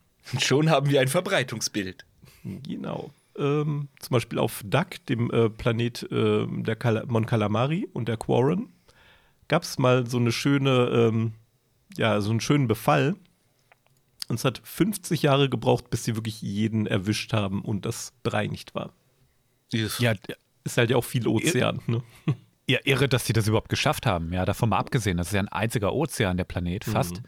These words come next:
Speaker 3: Und, ähm, dann ist deine ganze Zivilisation noch unter Wasser und dann schwimmen da diese Scheißviecher rum. Also, uah.
Speaker 2: Rate mal,
Speaker 1: Ey.
Speaker 2: wo die sich noch breit gemacht haben.
Speaker 1: Ja, sicher nicht auf Tatooine.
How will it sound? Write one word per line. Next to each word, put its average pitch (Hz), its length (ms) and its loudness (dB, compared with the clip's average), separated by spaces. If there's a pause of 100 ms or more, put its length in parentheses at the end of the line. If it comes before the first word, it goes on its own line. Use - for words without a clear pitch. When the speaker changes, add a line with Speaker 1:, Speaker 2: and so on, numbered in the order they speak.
(580)
Speaker 3:
Und, 95 540 0
ähm, 98 240 0
dann 98 160 0
ist - 120 -4
deine 107 140 2
ganze 123 300 -2
Zivilisation 113 640 0
noch 151 120 -2
unter 98 200 -2
Wasser 98 180 -2
und 123 40 -2
dann 107 100 0
schwimmen 113 220 0
da 113 80 0
diese 101 180 -2
Scheißviecher 123 840 -6
rum. 95 240 -2
Also, 98 340 -4 (280)
uah. 147 280 0 (880)
Speaker 2:
Rate 110 480 -2
mal, 160 140 6
Speaker 1:
Ey. 147 80 2
Speaker 2:
wo 135 40 2
die 131 100 -8
sich 127 200 -4
noch 120 220 4
breit - 340 -4
gemacht 110 340 -6
haben. - 300 -4 (1400)
Speaker 1:
Ja, 95 120 -4
sicher 123 260 0
nicht 139 120 2
auf 147 80 2
Tatooine. 139 460 0